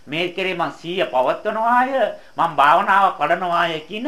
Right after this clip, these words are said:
මේ වගේ බොහොම සීමිත සිතිවිලි ප්‍රමාණයයි පවතින්නේ. එහෙනම් ඒ භාවනා යෝගියා තීට කියන ඒ මානසිකත්වයට පත් වෙනකොට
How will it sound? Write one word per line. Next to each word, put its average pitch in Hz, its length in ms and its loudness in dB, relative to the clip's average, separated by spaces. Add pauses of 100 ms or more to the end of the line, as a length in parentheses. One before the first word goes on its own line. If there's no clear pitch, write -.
(100)
මේ 147 240 -4
වගේ 190 260 -2
බොහොම 143 420 -10
සීමිත 202 440 -10
සිතිවිලි 160 400 -10
ප්‍රමාණයයි 127 500 -8
පවතින්නේ. 90 600 -14 (580)
එහෙනම් 185 380 -2
ඒ 156 220 -4
භාවනා 151 580 4
යෝගියා 156 720 -4 (260)
තීට 190 320 -6 (120)
කියන 240 280 -10 (280)
ඒ 135 180 -6
මානසිකත්වයට 151 880 -2
පත් 117 320 -6
වෙනකොට 127 420 -8